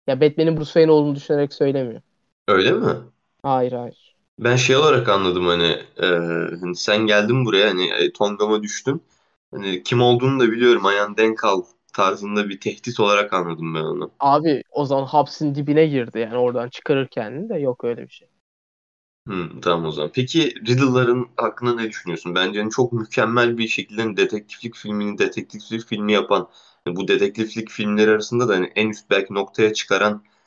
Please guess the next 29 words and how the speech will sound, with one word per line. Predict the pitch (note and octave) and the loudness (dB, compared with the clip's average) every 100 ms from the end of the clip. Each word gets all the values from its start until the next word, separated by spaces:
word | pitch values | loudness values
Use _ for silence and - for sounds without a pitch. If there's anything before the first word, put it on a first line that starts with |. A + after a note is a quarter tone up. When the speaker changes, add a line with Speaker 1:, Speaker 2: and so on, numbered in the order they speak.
| _ _ _ | _ _ _
Speaker 2:
şeylerden | - G#2 G2+ G2 G2+ G#2 G#2+ - - | 0 2 4 2 2 0 -6 -12 -8
bir | |
tanesi | - F#2+ F#2 - | -2 0 -2 0
hani | B2 A#2 G#2 | 0 2 0
Riddler'ın | A2 A2 G2+ C3+ | 0 0 -2 -2
Riddle'larıydı. | B2+ A#2+ A#2 G#2 F#2+ F#2+ F2 F2 | 0 0 0 2 2 2 -2 -6
Hani | F2 | -8
inanılmaz | D#2+ F#2+ G2+ G#2+ A#2 A#2+ | -4 0 0 2 0 0
bir | A2 | -8
kurgu | - G#2 A2 G#2+ | -12 -6 2 4
vardı | F#2 F2 E2+ | 4 2 0
hani | F2 E2+ _ | -2 -8 _
şeyde | - F2+ E2+ E2+ | 0 2 2 0
Riddler | E2 D#2+ F2 E2+ | -2 -2 -2 -2
konusunda. | E2+ D#2+ - E2 D#2+ D#2 _ _ _ _ _ _ _ _ _ _ _ _ _ _ | -6 -10 -10 -10 -8 -10 _ _ _ _ _ _ _ _ _ _ _ _ _ _
Speaker 1:
Abi | D3 A#3+ C#4 - - | 0 2 0 -4 -8
kesinlikle | - D#3+ - A#3 - | -6 -6 -4 -4 -4
katılıyorum. | A3+ G3+ - D#3+ D3+ F3+ A#3+ _ _ _ _ - | -4 -4 -2 2 4 4 0 _ _ _ _ 0
Ya | D3+ C#3 | 2 4
filmlerin | C#3 - E3+ F3+ F3+ | 2 0 0 2 0
şöyle | F#3 F#3 F3 D3+ | 0 2 2 2
bir | D3+ | 2
avantajı | C3 C3 B2+ - C3 - | 2 2 -2 -4 -10 -6
var. | D3 F3+ - _ | -8 -8 -12 _
Bu | D#3+ - | -10 -4
kurguyu | E3 D3 E3 | -2 0 -2
istediğin | - D#3 - D3+ D#3 | -4 -6 -4 -4 -4
gibi | C#3+ D3 | -6 -4
tasarlayıp | D3+ - C#3 C3 C#3+ | -6 -2 -2 -2 -4